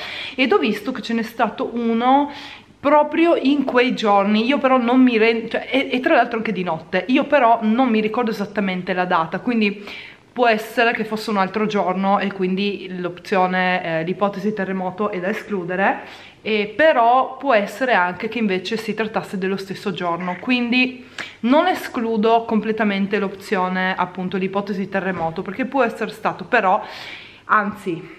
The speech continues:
non la escludo, però in realtà l-, quella porta, anzi le nostre porte sono doppie, sono in legno massiccio, sono antiche, è difficile che vibrino,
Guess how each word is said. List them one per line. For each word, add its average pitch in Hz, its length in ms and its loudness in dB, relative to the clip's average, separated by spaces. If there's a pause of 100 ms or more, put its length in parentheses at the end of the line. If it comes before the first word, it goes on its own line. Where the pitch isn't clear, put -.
non 254 260 4
la 254 60 4
escludo, 262 1080 2
però 214 800 2 (840)
in 214 140 0
realtà 190 680 2
l-, 214 220 -2
quella 262 320 2
porta, 165 580 -4
anzi 185 320 -2
le 185 100 -2
nostre 233 400 -2
porte 160 400 -6
sono 170 300 -10
doppie, 190 420 0
sono 180 300 -6
in 165 180 -4
legno 190 380 2
massiccio, 190 760 -2
sono 180 240 -6
antiche, 180 540 -6 (400)
è 233 160 2
difficile 202 920 0
che 185 400 0
vibrino, 190 920 0